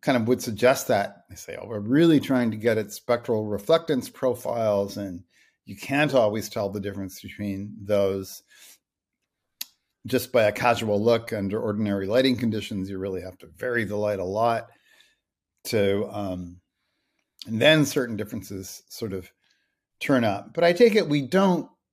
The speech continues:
ordinarily think that when we're talking about what's red, we're talking about a property that you need to look at a thing under all possible lighting conditions before you can tell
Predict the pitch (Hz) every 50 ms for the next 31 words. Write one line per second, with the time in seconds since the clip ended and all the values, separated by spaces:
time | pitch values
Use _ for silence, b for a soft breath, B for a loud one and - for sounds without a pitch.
0 | _ _ _ _ _ _ - 143 147 147 165 180 196 214 214 196 175 160 151 135
1 | - - 208 208 175 143 131 131 - - - 117 120 123 123 120 - 123 117 117
2 | 123 107 135 139 131 131 131 120 110 117 117 113 113 113 117 117 113 - - 123
3 | 120 127 147 139 123 120 113 104 120 120 - - 139 131 131 135 120 107 110 113
4 | 113 110 110 - - 117 127 123 - 123 110 110 104 95 110 123 - 113 110 107
5 | 110 113 117 113 113 - 120 104 101 120 120 - 120 107 101 - - 120 113 107
6 | 101 101 92 95 - - 107 107 104 107 - 104 101 - - 120 98 98 98 98
7 | 98 104 110 113 110 113 107 - - 101 95 113 117 - - 110 92 95 - 117
8 | 107 - - 113 107 98 101 107 107 - 98 98 - - - 120 117 101 -